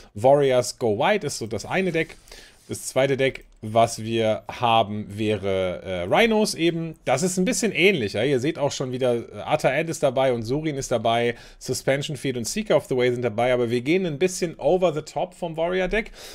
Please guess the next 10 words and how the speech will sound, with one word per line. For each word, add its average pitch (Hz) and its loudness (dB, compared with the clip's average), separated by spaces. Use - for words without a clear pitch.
Wir 135 -4
spielen 165 2
noch 175 0
eine 156 0
dritte 156 -2
Farbe 185 0
in 185 -4
Form 151 -4
von 127 -6
Grün. 160 -2